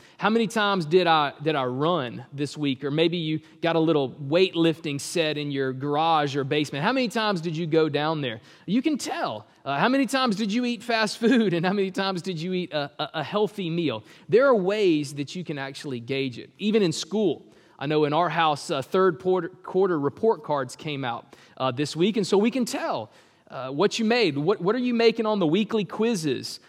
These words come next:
on the unit exams, at the, the end of year testing? You actually have a report card that'll tell you how you're doing in the ways that you can improve.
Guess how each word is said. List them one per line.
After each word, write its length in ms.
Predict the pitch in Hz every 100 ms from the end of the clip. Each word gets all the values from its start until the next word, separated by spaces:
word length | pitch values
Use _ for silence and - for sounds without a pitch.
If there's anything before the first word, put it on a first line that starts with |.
| _ -
on 260 | 165 175
the 140 | 165 156
unit 480 | 139 196 233 208 -
exams, 720 | 170 143 165 170 160 131 131
at 140 | 156 165
the, 160 | 160 - -
the 100 | 180 254
end 180 | 269
of 120 | 233 175
year 300 | 190 214 185
testing? 480 | 190 156 - 151
You 140 | 175 285
actually 340 | 277 240 233
have 240 | 214 214 165
a 60 |
report 580 | 151 143 - 285 277 -
card 400 | 147 120 113 151 - _ -
that'll 220 | 175 185
tell 260 | - 254 240
you 260 | 185 170
how 280 | 135 202 226
you're 200 | 240 247
doing 420 | 147 135 131 147
in 160 | 139 156
the 80 | 143
ways 460 | 170 147 135 127
that 100 | 139
you 160 | 135 160
can 100 | 160
improve. 440 | 139 190 175 113